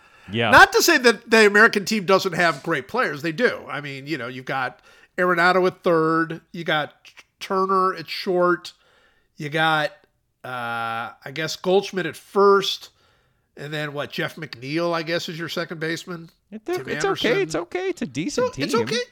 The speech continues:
Speaker 2: It's,
Speaker 1: Yeah.
Speaker 2: oh, it's a good team, yeah. Then your outfielders are Mookie Betts, Mike Trout, and what, Cedric Mullins, I guess? Kyle Tucker, I guess. Probably Kyle
Speaker 1: Kyle
Speaker 2: Tucker.
Speaker 1: Tucker, yeah.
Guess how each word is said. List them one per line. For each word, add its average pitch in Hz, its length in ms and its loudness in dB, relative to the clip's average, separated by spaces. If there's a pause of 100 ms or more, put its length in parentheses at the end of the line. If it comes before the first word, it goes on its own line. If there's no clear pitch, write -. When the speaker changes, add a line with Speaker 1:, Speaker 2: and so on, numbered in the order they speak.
Speaker 2:
It's, - 260 -10
Speaker 1:
Yeah. 226 240 0
Speaker 2:
oh, 285 140 6
it's - 140 -4
a - 20 -2
good 311 200 0
team, 285 380 -6
yeah. 320 220 -6 (380)
Then 214 140 6
your 214 100 4
outfielders 254 540 4
are 180 120 0
Mookie 202 400 -4
Betts, 196 600 4 (960)
Mike 196 220 2
Trout, 180 760 0 (520)
and 139 360 -10
what, 135 200 -8
Cedric 139 320 -10
Mullins, 247 600 -4
I 247 120 0
guess? 226 540 -4
Kyle 147 280 -6
Tucker, 160 360 0
I 104 80 -10
guess. - 200 -18
Probably 170 220 -4
Kyle 139 140 -8
Speaker 1:
Kyle 127 220 0
Speaker 2:
Tucker. 104 380 -6
Speaker 1:
Tucker, 90 40 -6
yeah. 90 320 -8